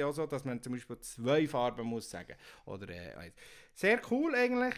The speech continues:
Hat halt einfach nicht so ein grosses, äh, dickes Kartendeck, wie man sich würde wünschen. Es kommt aber eine Erweiterung, hat der Game Factory schon angekündigt.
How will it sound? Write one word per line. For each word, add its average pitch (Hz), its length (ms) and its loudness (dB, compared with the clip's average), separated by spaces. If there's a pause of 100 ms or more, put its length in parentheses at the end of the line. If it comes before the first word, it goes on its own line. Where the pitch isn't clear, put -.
(100)
Hat 190 180 0
halt 180 200 2
einfach 170 160 -2
nicht 180 160 -2
so 185 60 0
ein 170 120 0 (140)
grosses, 147 540 -2
äh, 131 160 -10
dickes 147 440 -8
Kartendeck, 180 600 0
wie 175 80 0
man 170 100 -2
sich 165 200 -8
würde 156 220 -4
wünschen. 165 280 0
Es 165 80 -6
kommt 127 240 -2
aber 113 200 -2
eine 104 200 -4
Erweiterung, 151 500 -8
hat 202 200 -6
der 185 80 -10
Game 185 240 -2
Factory 175 340 -6
schon 165 160 -2
angekündigt. 156 600 -4